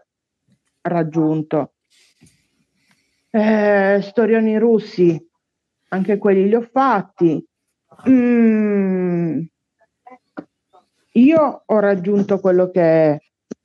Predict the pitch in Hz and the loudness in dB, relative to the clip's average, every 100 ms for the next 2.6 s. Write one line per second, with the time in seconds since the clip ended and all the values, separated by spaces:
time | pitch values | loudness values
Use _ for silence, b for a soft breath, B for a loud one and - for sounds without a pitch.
0 | _ _ _ _ - 190 190 190 185 175 | _ _ _ _ -2 2 4 2 2 0
1 | 165 175 170 170 175 175 214 220 233 247 | 0 -2 0 0 0 -2 0 0 0 0
2 | 262 277 277 262 254 | 0 2 4 4 2